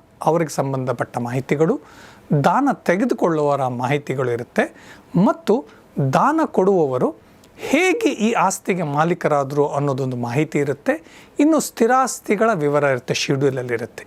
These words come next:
ಇವನ್ನೆಲ್ಲ ನಮೂದಿಸಿ ನಾವೇನ್ ಮಾಡ್ಬೇಕಪ್ಪ ಅಂತಂದ್ರೆ,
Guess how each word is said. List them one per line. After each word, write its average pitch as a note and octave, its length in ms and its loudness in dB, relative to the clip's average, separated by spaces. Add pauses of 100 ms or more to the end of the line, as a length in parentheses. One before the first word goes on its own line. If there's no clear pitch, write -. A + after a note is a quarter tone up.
ಇವನ್ನೆಲ್ಲ F3+ 680 2
ನಮೂದಿಸಿ G3+ 600 2
ನಾವೇನ್ C#3+ 340 0
ಮಾಡ್ಬೇಕಪ್ಪ C3 500 -2
ಅಂತಂದ್ರೆ, G3+ 540 2